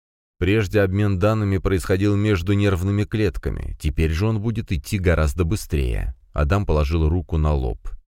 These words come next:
«Я никогда не чувствовал такой лёгкости в собственном теле, как сейчас». Они стояли в большом помещении перед прямоугольником, который до этого был алтарём. Сводчатый потолок над ним был частично сделан из стекла, через которое виднелось изображение, состоявшее из отдельных светящихся частиц.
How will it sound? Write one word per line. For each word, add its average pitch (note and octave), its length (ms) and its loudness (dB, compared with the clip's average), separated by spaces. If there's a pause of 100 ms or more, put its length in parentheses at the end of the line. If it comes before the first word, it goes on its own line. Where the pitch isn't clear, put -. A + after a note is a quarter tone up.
(460)
«Я C#2+ 140 2
никогда E2 380 0
не E2 120 0
чувствовал E2 460 -2
такой F2 280 0
лёгкости G#2 600 -2
в G2 80 -8
собственном G2 580 -2
теле, G#2 360 -2
как - 260 -4
сейчас». - 800 -6 (580)
Они C#3 180 -2
стояли A#2 360 0
в D2 140 0
большом D#2+ 480 0
помещении D#2 840 0
перед F2 320 -2
прямоугольником, F2+ 840 0
который A2+ 360 2
до G#2 100 2
этого G#2 320 2
был G2 300 0
алтарём. D#2+ 800 0 (300)
Сводчатый D#2+ 640 -2
потолок D#2+ 460 0
над E2 240 0
ним F2 220 0
был E2+ 160 2
частично F#2 600 -4
сделан F2 460 0
из D2 80 -2
стекла, E2 500 0
через D#2+ 280 -4
которое G2+ 380 2
виднелось F#2 560 -2
изображение, F#2 760 0
состоявшее G#2 760 -2
из F#2+ 220 -4
отдельных G#2 500 0
светящихся E2+ 680 -2
частиц. - 720 -10